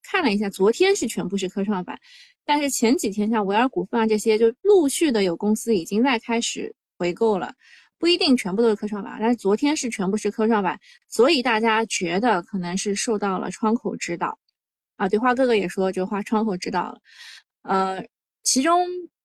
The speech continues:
回购金额最大的是纳新微和大全能源，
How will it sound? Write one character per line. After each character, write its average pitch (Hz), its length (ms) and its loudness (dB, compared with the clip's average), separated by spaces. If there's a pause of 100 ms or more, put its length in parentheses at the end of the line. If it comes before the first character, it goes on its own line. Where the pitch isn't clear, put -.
(140)
回 220 100 4
购 349 100 4
金 359 260 2
额 226 180 4
最 294 240 0
大 269 280 2
的 190 140 -2
是 233 240 0
纳 254 320 2
新 262 240 2
微 277 180 0
和 226 160 -4
大 254 220 0
全 214 220 -2
能 208 200 2
源， 175 320 0